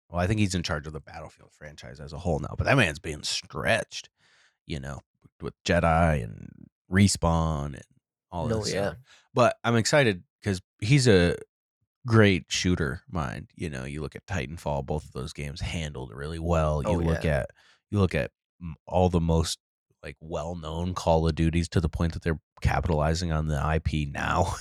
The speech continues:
Speaker 1: <laughs> by reinventing those games with the Modern Warfare I P. Like, he, when him and, and Infinity, when he and Infinity Ward, uh, made, developed,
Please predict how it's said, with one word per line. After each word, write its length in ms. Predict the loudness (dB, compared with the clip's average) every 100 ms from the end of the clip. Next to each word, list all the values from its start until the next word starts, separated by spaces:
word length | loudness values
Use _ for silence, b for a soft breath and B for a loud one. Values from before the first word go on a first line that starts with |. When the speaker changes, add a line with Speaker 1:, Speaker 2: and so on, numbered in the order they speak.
| -12
Speaker 1:
<laughs> 160 | -2
by 340 | 2 6 8 8
reinventing 1500 | 6 4 4 4 0 _ -20 -14 -8 -4 0 0 2 0 2
those 240 | 2 0
games 400 | 0 0 0 0
with 100 | -2
the 100 | -2
Modern 360 | 0 0 0 0
Warfare 360 | -2 -2 0
I 140 | 2 0
P. 300 | -2 -2 -2
Like, 220 | -2 -4
he, 260 | 0 0 -2 B B B
when 340 | -2 0 2 -2 -4
him 320 | 2 4 4
and, 280 | 2 0 -4
and 300 | -6 -8 -8
Infinity, 500 | -8 -6 -4 -2 -2
when 140 | -4 0
he 160 | 4
and 80 | 4
Infinity 320 | 4 4 4
Ward, 320 | 4 0 -2 -6 -6 -2
uh, 240 | 0 -2
made, 480 | -2 0 0 0 -4 -12 _ _ _ -20 -16 -10
developed, 580 | -2 2 2 0 -6